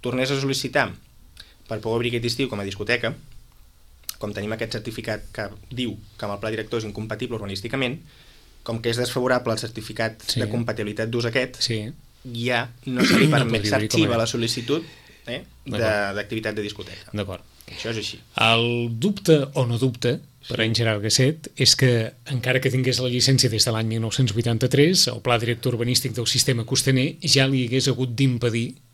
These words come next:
Speaker 2: fa anys enrere, l'activitat com a discoteca.
Speaker 1: Sí, amb l'Ajuntament aquest és el tema que hi ha sobre la taula.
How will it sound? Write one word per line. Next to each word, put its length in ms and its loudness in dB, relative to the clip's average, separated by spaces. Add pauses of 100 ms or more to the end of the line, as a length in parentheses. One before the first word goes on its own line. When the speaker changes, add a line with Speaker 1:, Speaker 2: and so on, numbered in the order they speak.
(120)
Speaker 2:
fa 280 -8
anys 200 4
enrere, 380 2
l'activitat 480 -2
com 140 -2
a 40 0
discoteca. 500 -2
Speaker 1:
Sí, 240 0
amb 120 0
l'Ajuntament 460 -2
aquest 180 -6
és 80 -6
el 80 -4
tema 200 -8
que 80 -8
hi 40 -2
ha 40 -2
sobre 200 -4
la 80 -6
taula. 320 -8